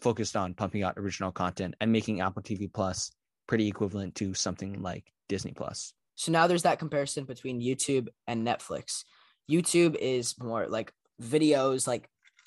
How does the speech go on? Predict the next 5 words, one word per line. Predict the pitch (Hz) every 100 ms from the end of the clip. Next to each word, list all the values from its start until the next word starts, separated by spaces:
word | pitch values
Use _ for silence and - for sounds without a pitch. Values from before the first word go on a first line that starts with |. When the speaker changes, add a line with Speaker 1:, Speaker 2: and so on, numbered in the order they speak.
| - -
Speaker 2:
totally | 175 185 147
random | 135 143 131
things, | 117 139 107 110 117 - - - _ -
uh, | 120 107 101 - _ -
more, | 139 147 135